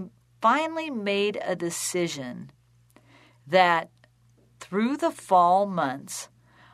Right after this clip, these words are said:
I was going to do everything I could to prepare for my sixtieth birthday and get in the best shape I could possibly get in.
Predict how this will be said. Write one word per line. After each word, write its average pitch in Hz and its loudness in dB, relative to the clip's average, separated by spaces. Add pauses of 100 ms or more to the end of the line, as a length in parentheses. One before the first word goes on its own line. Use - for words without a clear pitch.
(160)
I 190 8
was 226 -2
going 170 -6 (240)
to 160 -8 (100)
do 180 -6 (140)
everything 196 -4
I 160 -6
could 160 -10 (680)
to 208 -4
prepare 190 -2
for 202 -4
my 165 -2
sixtieth 240 -4
birthday 156 -6 (600)
and 180 -2
get 185 0
in 175 -6
the 143 -8 (160)
best - 0 (140)
shape - -6 (220)
I 170 0
could 165 -10
possibly 165 -4 (100)
get 151 -4
in. 120 -10